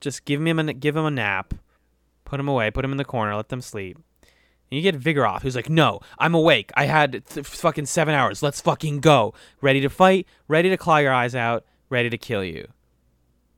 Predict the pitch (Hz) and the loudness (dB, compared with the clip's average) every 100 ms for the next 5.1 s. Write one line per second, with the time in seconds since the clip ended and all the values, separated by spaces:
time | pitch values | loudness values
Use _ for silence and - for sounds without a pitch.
0 | _ _ _ _ 127 156 160 139 123 107 | _ _ _ _ -8 -4 0 0 -2 -4
1 | 104 - - _ _ _ - 131 139 - | -8 -14 -20 _ _ _ -12 -8 -8 -10
2 | - 92 - - - _ _ _ _ _ | -14 -14 -14 -20 -20 _ _ _ _ _
3 | _ _ 113 107 95 113 120 95 - - | _ _ -14 -12 -10 -12 -12 -14 -14 -18
4 | 62 65 57 - _ _ _ _ _ - | -18 -18 -18 -20 _ _ _ _ _ -20
5 | 120 | -20